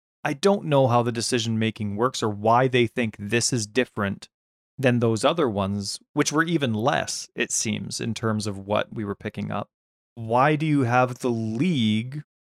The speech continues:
doing this when every time you've added it to core, you haven't? Like, why, why is there a separation? Why can't that mentality of why you did it this way for core, why doesn't that get applied to the next league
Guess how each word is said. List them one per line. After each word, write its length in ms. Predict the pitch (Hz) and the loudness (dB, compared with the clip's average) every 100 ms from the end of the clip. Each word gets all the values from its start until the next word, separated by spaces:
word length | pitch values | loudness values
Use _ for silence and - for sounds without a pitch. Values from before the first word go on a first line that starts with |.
| _ - 110 | _ -16 0
doing 460 | 147 180 165 117 | 4 6 4 0
this 560 | 107 - 113 - - - _ _ - | -2 -6 -6 -8 -10 -14 _ _ -2
when 180 | 131 127 | 2 4
every 240 | 143 170 | 4 2
time 300 | - 147 131 | 2 2 2
you've 200 | 127 117 | 2 2
added 320 | 117 117 117 117 | 2 2 0 -4
it 100 | - | -6
to 80 | - - | -12 -8
core, 580 | - 233 151 101 98 127 _ _ _ _ - | -2 0 2 0 -2 -6 _ _ _ _ -4
you 120 | 131 | 0
haven't? 340 | 156 190 110 | 2 2 0
Like, 160 | 123 123 | -2 2
why, 200 | 143 151 | 4 4
why 260 | 139 135 170 | 2 4 4
is 160 | 156 | 4
there 120 | 151 | 2
a 60 | 135 | 2
separation? 800 | - 147 139 117 127 143 - 104 | 2 0 0 0 0 0 -2 0
Why 180 | 110 113 | 0 0
can't 340 | - 120 113 _ _ _ _ - | 0 -2 -2 _ _ _ _ -4
that 240 | 120 123 | -2 -2
mentality 720 | 135 113 110 139 135 139 117 | -2 -2 -2 0 2 2 2
of 140 | 107 98 | 0 -2
why 400 | 95 107 120 127 | -2 2 2 2
you 200 | 120 113 | 0 0
did 220 | 117 117 | 0 0
it 120 | - - | -2 -6
this 360 | 113 131 - 123 | 0 0 0 -2
way 220 | 117 110 | 0 0
for 200 | - 95 | -2 -12
core, 580 | _ - 151 92 82 95 _ _ _ _ | _ -4 -2 0 -2 -8 _ _ _ _
why 180 | - 120 | 0 2
doesn't 280 | 127 123 110 | 2 0 0
that 260 | 117 107 - | -2 -2 -6
get 160 | 110 | -6
applied 520 | 104 - 104 101 104 - | -6 0 2 2 0 -2
to 100 | 104 | -4
the 120 | 101 | -2
next 360 | 101 98 - | -2 -4 -8
league 260 | 101 90 | -8 -8